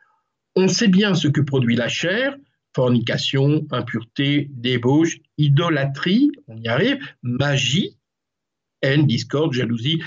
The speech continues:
je ne vais pas jusqu'au bout de, voilà. Vous voyez, il met la magie dans, finalement comme, voilà, comme, euh,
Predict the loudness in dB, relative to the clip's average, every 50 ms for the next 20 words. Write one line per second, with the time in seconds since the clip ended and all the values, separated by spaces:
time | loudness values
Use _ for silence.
0 | -12 -18 _ _ _ -20 -18 -12 -8 -8 -6 -4 -4 -2 -2 -2 0 0 0 0
1 | -2 -2 0 0 0 2 2 2 2 0 0 -2 -4 -6 -6 -6 -6 -6 -10 _
2 | -14 -14 -12 -6 -2 0 2 2 2 0 0 0 2 2 2 2 2 2 2 0
3 | 0 -2 -4 -12 _ _ _ _ _ _ _ _ _ 0 2 2 4 4 4 2
4 | 2 2 2 0 -2 -2 -2 -2 0 0 -2 -2 -2 -4 -4 -4 -4 -4 -8 -14
5 | -20 -20 -20 -18 -16 -10 -4 -2 0 0 2 2 0 0 0 2 2 4 4 2
6 | 0 -2 -6 -12 -20 -20 -20 _ _ _ -4 -2 0 0 0 -2 -4 -4 -4 -4
7 | -2 0 0 0 0 0 0